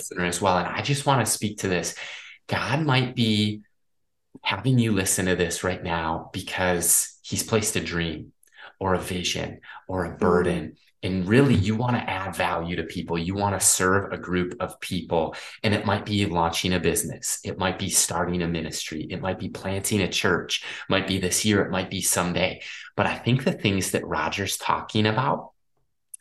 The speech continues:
Speaker 1: of productivity,
Speaker 2: Mm-hmm.
Speaker 1: of,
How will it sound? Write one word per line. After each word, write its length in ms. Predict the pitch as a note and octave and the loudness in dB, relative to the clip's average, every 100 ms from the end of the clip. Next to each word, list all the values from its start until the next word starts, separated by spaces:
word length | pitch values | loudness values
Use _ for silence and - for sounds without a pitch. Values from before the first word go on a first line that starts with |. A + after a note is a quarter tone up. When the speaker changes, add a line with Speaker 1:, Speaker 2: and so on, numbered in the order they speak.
| _ | _
Speaker 1:
of 460 | - F#2 F2+ E2 - - - - - | -2 0 0 -2 -6 -10 -20 -20 -20
productivity, 1000 | - F2 E2 - - - F2+ F2 F2 - - | -6 -4 -2 -4 -4 0 2 0 -2 -8 -4
Speaker 2:
Mm-hmm. 340 | G3 E3+ F#3 F3+ | -4 -2 -4 0
Speaker 1:
of, 360 | F#3 F3+ E3 | 2 2 -2